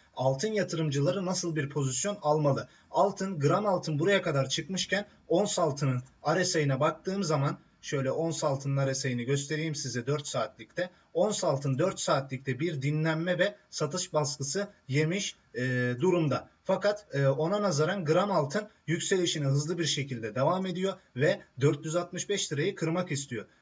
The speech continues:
Gram altın şayet dört yüz altmış beş lirayı kırarsa arkadaşlar, e, bir sonraki direnci olan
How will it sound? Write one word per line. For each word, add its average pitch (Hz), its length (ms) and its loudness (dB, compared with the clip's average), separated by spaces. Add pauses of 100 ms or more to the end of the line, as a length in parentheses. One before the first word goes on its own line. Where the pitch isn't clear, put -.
Gram 175 240 2
altın 175 240 -2
şayet 170 460 2
dört 151 220 -2
yüz 160 80 -8
altmış 180 320 -4
beş 180 220 -2
lirayı 120 200 -4
kırarsa 165 380 2
arkadaşlar, 180 580 0 (240)
e, 113 200 -2
bir 190 120 0
sonraki 139 520 -2
direnci 151 420 0
olan 156 440 0